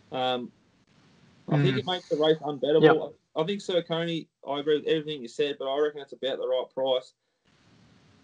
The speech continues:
Speaker 1: And if there were more ponies in this race, I'd be keener to back Harbour Views, who I, I think you have to give it the benefit of the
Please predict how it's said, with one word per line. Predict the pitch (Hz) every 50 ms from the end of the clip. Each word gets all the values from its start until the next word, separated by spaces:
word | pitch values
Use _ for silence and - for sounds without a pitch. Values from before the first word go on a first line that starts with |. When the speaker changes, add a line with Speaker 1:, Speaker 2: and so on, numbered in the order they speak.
| _ _ _ -
Speaker 1:
And | 139 156
if | 156 156
there | 165 160
were | 156 147
more | 151 165 185 202 196
ponies | - - 170 165 170 175 180 170 160
in | 160 156
this | 147 127 - -
race, | 127 135 151 139 123 139 147 - - -
I'd | 139 131
be | 143 135
keener | 135 - - 143 151 156 147 135
to | 127 107
back | 127 120 120 - -
Harbour | - 135 127 120 120 117 113
Views, | 120 127 127 120 - -
who | 127 127 127 - - - - _ _ _ _ _ _ _ _ -
I, | - - 127 147
I | 151
think | - 175 160 139
you | 151
have | 151 151 151 -
to | -
give | 135 147 139
it | 139 131
the | 120
benefit | - 139 135 139 135 - 135
of | 123
the | 120